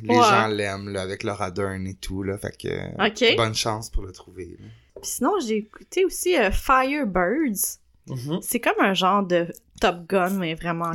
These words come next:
Speaker 2: cheap,
Speaker 1: Cheap.
Speaker 2: là,
Speaker 1: Ah.
Speaker 2: genre avec des lis-, hélicoptères à la place. J'ai
Speaker 1: Ah, ok, ok, ok.
Speaker 2: C'est vraiment mauvais. J'ai mis, euh, cinq sur dix.
Speaker 1: Ah, ok, fait que tu t'es fait ta liste, ta liste est à
Speaker 2: Oui, oui,
Speaker 1: jour.
Speaker 2: je mets des notes. Tu sais,
Speaker 1: C'est
Speaker 2: comme
Speaker 1: hot.
Speaker 2: Vampire Kiss, j'ai mis dix.
Speaker 1: Ok.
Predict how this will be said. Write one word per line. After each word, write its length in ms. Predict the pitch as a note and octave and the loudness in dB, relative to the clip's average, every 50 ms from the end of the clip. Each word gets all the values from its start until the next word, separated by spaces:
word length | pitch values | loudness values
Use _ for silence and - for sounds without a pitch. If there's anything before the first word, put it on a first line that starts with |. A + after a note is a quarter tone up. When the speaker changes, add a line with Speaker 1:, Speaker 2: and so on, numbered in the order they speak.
| - - | -2 0
Speaker 2:
cheap, 440 | - - F#3 G3+ G#3 A3 G#3 - | 2 4 4 4 4 4 2 2
Speaker 1:
Cheap. 20 | - | 2
Speaker 2:
là, 280 | A#3 A#3 A3+ A#3 A#3 A#3 | 2 4 6 6 6 6
Speaker 1:
Ah. 40 | A#3+ | 6
Speaker 2:
genre 300 | A#3+ G#3 G3 G3 F#3 F#3 | 8 8 8 8 6 6
avec 200 | F#3 F#3+ F#3+ F3 | 6 4 2 -2
des 80 | F#3 F#3+ | -4 -6
lis-, 280 | F3+ F#3 F#3+ F3+ F3+ - _ _ - | -4 -4 -4 -6 -8 -10 _ _ -4
hélicoptères 640 | A3+ G#3+ G3+ - - G#3+ G3 - - G3 G3 A3+ A#3 | -4 -4 -2 -2 -4 -4 -4 -2 0 0 0 0 0
à 60 | A#3 | -2
la 60 | A3 | -4
place. 320 | G#3+ - A3+ B3+ C4 B3 - | -2 -2 -2 -2 -2 -2 -2
J'ai 100 | - G#3 | 2 2
Speaker 1:
Ah, 80 | - F3 | 2 2
ok, 100 | E3+ - F3+ | 2 2 0
ok, 200 | F3 E3 E3+ E3+ - | 0 0 0 0 2
ok. 180 | F#3 F#3 F#3 F3+ - - | 2 2 2 0 -4 -10
Speaker 2:
C'est 200 | - - G#3+ G#3 | -4 0 2 2
vraiment 260 | G3 G#3 G3+ G3 G3 G3+ G3+ F#3+ F3+ | 4 4 4 4 4 4 4 2 2
mauvais. 400 | F3 F3 E3+ E3+ D#3+ E3 C#3+ - _ _ _ _ - _ _ _ | 2 2 2 2 2 2 0 -6 _ _ _ _ -20 _ _ _
J'ai 180 | - - A3 G#3+ | 0 2 2 4
mis, 200 | F#3+ G#3 A3+ A3+ | 4 4 4 4
euh, 200 | G3+ F3 E3+ E3+ E3+ - _ _ _ _ _ _ | 4 2 0 -2 -6 -10 _ _ _ _ _ _
cinq 360 | - - - G3+ E3+ E3+ F3 - | -8 -4 -2 -2 -2 -2 -6 -10
sur 140 | - D#3 - | -12 -12 -14
dix. 320 | - - E3 D#3 - F3 - | -14 -16 -14 -14 -12 -6 -2
Speaker 1:
Ah, 180 | D3 E3 D#3+ E3 | -2 -2 -2 -4
ok, 120 | - - F3 F3 D#3+ | -6 -4 -4 -2 -2
fait 120 | - A#2+ A2+ | -2 -6 -8
que 60 | - _ - | -8 _ -10
tu 80 | - - | -10 -8
t'es 120 | - B2 A2+ | -8 -6 -6
fait 140 | - A2 - | -4 -6 -4
ta 200 | - - A2+ G#2 | -4 -4 -4 -2
liste, 360 | G#2 G#2+ A#2 B2+ B2+ - - | -2 -2 -2 -4 -4 -6 -8
ta 80 | A#2+ A2+ | -8 -8
liste 240 | G#2+ A#2 A#2+ - | -6 -6 -8 -8
est 100 | - - | -8 -4
à 60 | A3 A3 | 0 0
Speaker 2:
Oui, 120 | B3 B3+ | 2 2
oui, 120 | B3 B3 B3+ | 2 2 2
Speaker 1:
jour. 80 | A#3 G#3+ | 2 2
Speaker 2:
je 40 | G#3+ | 2
mets 100 | G#3+ G#3+ | 2 2
des 160 | F#3+ F#3 F#3 | 0 -2 -2
notes. 320 | F#3 F#3+ G3 G3+ G#3+ G#3 - _ - | -2 0 0 0 0 -2 -4 _ -6
Tu 80 | - - | -4 -2
sais, 40 | A3 | 0
Speaker 1:
C'est 100 | - A3 | 2 2
Speaker 2:
comme 120 | G3 F#3+ | 0 0
Speaker 1:
hot. 40 | F#3 | 0
Speaker 2:
Vampire 560 | - F#3 F#3 F#3+ F#3+ G3 F#3+ F#3 F3+ F#3 F#3+ G#3 G3+ - - | 0 0 0 2 2 2 2 2 2 0 0 0 0 -2 0
Kiss, 260 | - B3+ C4+ B3+ - | 0 0 0 0 -2
j'ai 120 | G#3+ G#3 | -2 -4
mis 160 | F#3 F3+ F3+ E3 | -4 -4 -6 -10
dix. 520 | - - E3 D#3 D3+ - - - - - B2 | -10 -12 -12 -12 -12 -12 -12 -10 -8 -6 -6
Speaker 1:
Ok. 200 | A2+ - - | -6 -4 -2